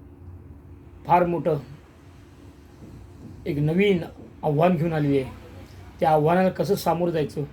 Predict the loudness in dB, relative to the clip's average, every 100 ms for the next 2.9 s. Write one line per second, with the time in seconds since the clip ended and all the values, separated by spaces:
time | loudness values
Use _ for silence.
0 | -14 -18 -18 -18 -10 -8 -2 0 2 2
1 | 0 0 2 2 0 0 -2 0 2 4
2 | 2 -2 -10 -20 -20 -20 -18 -10 -8